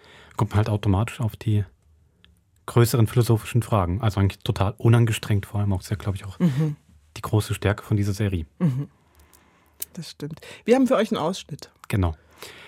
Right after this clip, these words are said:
Speaker 1: Und zwar, die beiden, also der, der Sibelius, der möchte einfach wirklich lernen, was es ist, ein Mensch zu sein. Dafür versucht er, möglichst viele Sachen zu erleben.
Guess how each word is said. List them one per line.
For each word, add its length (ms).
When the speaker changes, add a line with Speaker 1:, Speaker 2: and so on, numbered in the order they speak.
Speaker 1:
Und 180
zwar, 260
die 80
beiden, 440
also 180
der, 300
der 160
Sibelius, 440
der 200
möchte 280
einfach 400
wirklich 420
lernen, 260
was 140
es 120
ist, 40
ein 80
Mensch 260
zu 120
sein. 340
Dafür 400
versucht 300
er, 80
möglichst 380
viele 160
Sachen 300
zu 140
erleben. 540